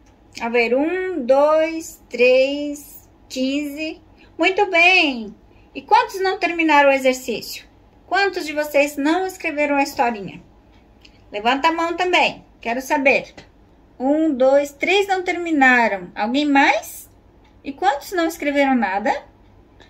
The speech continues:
Um, dois, três, quatro. Não. Nossa, quatro de vocês não escreveram nada.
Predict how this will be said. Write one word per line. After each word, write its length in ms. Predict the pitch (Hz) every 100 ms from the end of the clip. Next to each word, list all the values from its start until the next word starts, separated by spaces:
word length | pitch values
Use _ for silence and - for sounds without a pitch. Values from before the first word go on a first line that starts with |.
| -
Um, 540 | 202 214 269 339 339
dois, 320 | 233 285 330 320
três, 400 | 320 320 349 -
quatro. 580 | - 285 294 277 -
Não. 1000 | 135 - 233 240 226 233 262 240 220 262 - - - -
Nossa, 520 | 240 269 285 285 220
quatro 520 | - 269 330 392 339
de 100 | 311
vocês 420 | 294 294 277 285
não 60 | 285
escreveram 500 | 277 277 262 277 302
nada. 880 | 285 262 277 277 240 214 196 180